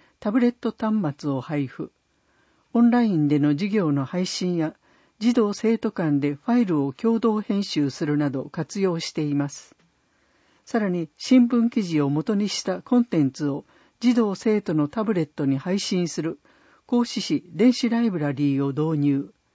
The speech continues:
地域や熊本のことを学ぶもので、家庭での自学自習、授業で活用することが期待されます。アイシーティー機器を児童生徒が適切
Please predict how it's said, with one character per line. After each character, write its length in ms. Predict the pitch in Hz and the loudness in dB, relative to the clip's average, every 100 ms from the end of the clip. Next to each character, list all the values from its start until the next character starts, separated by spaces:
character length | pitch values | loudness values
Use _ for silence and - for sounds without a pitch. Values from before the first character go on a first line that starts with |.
| _ _ _ _ _ _ | _ _ _ _ _ _
地 200 | - 262 | 0 4
域 180 | 254 - | 4 2
や 160 | 151 139 | -4 -4
熊 220 | - 208 240 | -2 2 2
本 260 | 226 247 | 2 2
の 160 | 214 208 | 0 0
こ 160 | - | -6
と 240 | - 196 190 | -2 -2 0
を 60 | |
学 280 | 165 156 202 185 | 0 0 0 0
ぶ 80 | |
も 140 | 185 165 | -2 0
の 140 | 160 | -2
で、 200 | 143 143 _ _ _ _ | -2 -6 _ _ _ _
家 160 | 220 - | -6 2
庭 200 | 247 240 | 2 4
で 100 | 233 | 2
の 180 | 151 | 2
自 160 | 143 156 | 0 0
学 240 | 233 - | -2 -2
自 220 | 180 131 151 | -6 -4 -6
習、 440 | - 202 175 185 _ _ | -4 -2 -4 -6 _ _
授 160 | 214 233 | 0 2
業 240 | 220 175 | 2 2
で 120 | 143 | -2
活 320 | 139 180 - | -6 -8 -2
用 160 | 220 220 | 0 0
す 160 | - 202 | -2 -4
る 100 | 202 | -4
こ 140 | 185 | -4
と 100 | 180 | -4
が 140 | 139 | -6
期 160 | 131 - | -8 -6
待 180 | 185 160 | -4 -4
さ 160 | 147 147 | -6 -8
れ 100 | 175 | -6
ま 140 | 151 | -8
す。 320 | - - - _ _ _ _ _ _ _ | -10 -14 -18 _ _ _ _ _ _ _
ア 100 | - | 0
イ 40 | 240 | 0
シ 260 | - 247 | 4 2
ー 60 | 233 | 2
テ 120 | - | 0
ィ 100 | 220 | -2
ー 40 | 208 | -2
機 160 | 214 | -6
器 180 | - 151 | -2 0
を 180 | 143 - - | 0 -4 -6
児 140 | 196 | 0
童 180 | 240 214 | 2 2
生 260 | - 202 185 | 2 0 0
徒 140 | 170 | -2
が 120 | 147 | -4
適 260 | 143 208 - | -4 -6 -4
切 380 | - 220 202 | -2 -2 -2